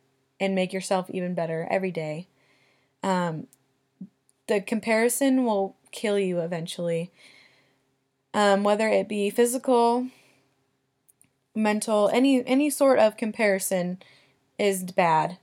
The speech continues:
It's not good. And the person that you're comparing yourself to is prob-, ha-, probably has someone that they're comparing themselves to as well. So don't forget that. And I also wanted to say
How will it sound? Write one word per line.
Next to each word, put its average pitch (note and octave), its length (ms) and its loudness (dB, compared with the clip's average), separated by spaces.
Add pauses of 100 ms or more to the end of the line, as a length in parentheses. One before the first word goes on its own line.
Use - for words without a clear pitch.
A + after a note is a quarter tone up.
(240)
It's G3 180 -6
not F3+ 220 2
good. F3+ 240 2
And G3+ 200 -2
the F#3+ 120 -2 (260)
person B3 300 0
that A3+ 120 -2
you're G3 120 -2
comparing A3+ 520 -4
yourself F#3 400 -4
to F#3 320 -2 (480)
is G3 280 0
prob-, G3 560 0
ha-, G#3 160 2
probably A#3+ 320 6
has A#3 200 2
someone G#3+ 260 -2
that G3+ 140 -4
they're G3 180 4
comparing F#3+ 420 -4
themselves F3 560 -4
to G3 140 -2
as D#3+ 200 -4
well. F3+ 400 2 (600)
So F3+ 340 4 (1080)
don't G3 300 0
forget F#3 320 -6
that. - 320 -4 (480)
And B3 180 4
I B3 100 6
also C4 280 4
wanted G4 220 0
to E4 80 -4
say B3+ 440 2